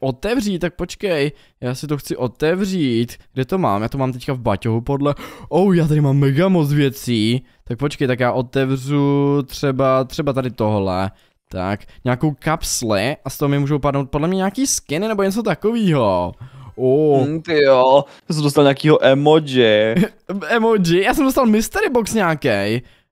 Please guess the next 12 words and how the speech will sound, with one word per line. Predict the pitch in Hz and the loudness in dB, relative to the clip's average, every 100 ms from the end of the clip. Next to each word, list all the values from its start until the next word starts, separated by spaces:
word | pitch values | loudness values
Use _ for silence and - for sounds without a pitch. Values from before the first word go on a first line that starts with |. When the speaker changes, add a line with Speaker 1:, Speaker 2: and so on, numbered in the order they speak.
| _ | _
Speaker 1:
OK, | 107 113 101 | -6 -4 -4
to | 107 80 113 123 | -6 -6 -4 -2
je | |
docela | 110 113 113 | -2 -2 -2
dobrý. | 110 98 98 95 107 160 - - | -2 -2 -2 -2 -2 -2 -8 -20
Teďka | - 127 139 | -14 -4 -4
zkusím | - 143 139 | -2 -4 -4
otevřít | 135 143 143 | -4 -4 -2
tady | 135 | -2
tenhle | 135 139 143 | -2 -2 -2
box. | 139 120 120 143 - - _ _ | -2 -2 -2 -2 -6 -16 _ _
Tak, | - 90 117 | -12 -8 -6